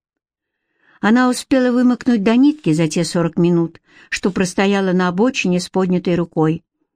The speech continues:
Проносящиеся мимо машины даже не собирались тормозить. Это и понятно. На большой дороге посреди лесов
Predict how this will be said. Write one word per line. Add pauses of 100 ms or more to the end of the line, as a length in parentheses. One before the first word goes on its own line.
(500)
Проносящиеся
мимо
машины (280)
даже
не
собирались
тормозить. (720)
Это
и
понятно. (580)
На
большой
дороге
посреди
лесов